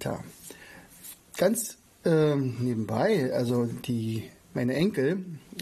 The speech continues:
also angefangen von unserem Finn, der ist ja mittlerweile schon fünfzehn Jahre alt oder vierzehn Jahre alt, und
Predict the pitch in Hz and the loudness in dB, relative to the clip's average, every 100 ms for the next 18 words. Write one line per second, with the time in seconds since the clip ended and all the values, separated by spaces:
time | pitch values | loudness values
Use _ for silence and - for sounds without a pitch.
0 | - 123 123 135 135 131 131 127 127 127 | -4 -2 0 0 0 -2 -2 -2 -2 -2
1 | 127 120 113 117 180 208 190 190 - - | 0 0 -2 -2 -2 0 -4 -6 -16 -18
2 | - 110 107 - 113 113 120 117 110 113 | -6 -4 -2 -2 -2 -2 -2 -2 0 -2
3 | 113 123 113 110 - _ - - _ - | -4 -4 -4 -6 -8 _ -20 -20 _ -4
4 | 123 120 - 127 113 113 143 160 - 160 | -4 -4 -6 -4 -2 -2 0 0 0 -2
5 | 156 113 107 139 151 170 147 143 143 147 | -2 -4 -2 -4 -2 -2 -2 -2 -2 -2
6 | 147 143 - 120 117 | -2 -4 -4 -4 -4